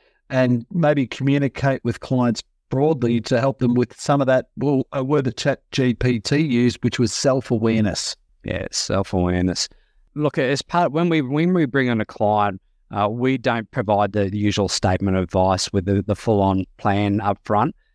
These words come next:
Speaker 2: Uh, so, so we take it based on prioritising advice. So pretty well a twelve-month contract for clients, uh, and just prioritise what's really important to them, and then actually continue to just knock those different goals and strategies off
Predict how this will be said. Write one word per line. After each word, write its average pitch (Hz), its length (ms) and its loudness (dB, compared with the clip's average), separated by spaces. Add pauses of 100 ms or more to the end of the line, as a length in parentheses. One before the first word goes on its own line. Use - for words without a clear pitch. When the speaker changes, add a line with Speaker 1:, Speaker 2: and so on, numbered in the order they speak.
(140)
Speaker 2:
Uh, 101 240 0
so, 113 400 0
so 113 160 -2
we 123 200 2
take 113 300 -4
it 101 200 -10
based 104 300 0
on 95 220 0
prioritising 95 720 0
advice. 90 360 0
So 113 100 -2
pretty 156 180 -2
well 110 200 2
a 98 60 -4
twelve-month 104 540 -2
contract 92 420 -2
for - 100 -8
clients, 87 540 -2 (460)
uh, 101 300 0
and 120 160 -2
just 113 180 -4
prioritise 110 560 0
what's 113 280 -2
really 101 260 2
important 107 460 -2
to 117 80 -2
them, 107 200 0 (280)
and 107 120 0
then 107 120 0
actually 104 240 -2
continue 107 480 2
to 95 60 0
just 101 240 -2
knock 107 280 -2
those 101 240 0
different 98 340 -2
goals 101 420 2
and 95 100 -2
strategies 101 600 0
off 98 240 0